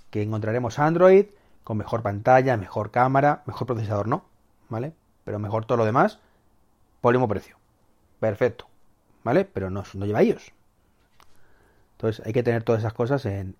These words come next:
en cuenta. Eh, grandes ausencias que tiene este, este móvil.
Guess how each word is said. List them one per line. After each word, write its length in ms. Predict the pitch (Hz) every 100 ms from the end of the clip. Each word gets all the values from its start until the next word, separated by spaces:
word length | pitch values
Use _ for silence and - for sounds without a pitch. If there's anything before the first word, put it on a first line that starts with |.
| _
en 120 | 120 107
cuenta. 380 | 101 101 - - _ _ _ _ _ _ _ _ - - _ _ _ _ _ _ _ _ _ _
Eh, 460 | 139 139 139 135 135
grandes 280 | 156 208 202
ausencias 460 | 196 214 196 135
que 100 | -
tiene 160 | 139 151
este, 1120 | - 156 147 143 139 135 127 123 120 117 - -
este 160 | -
móvil. 340 | 143 151 101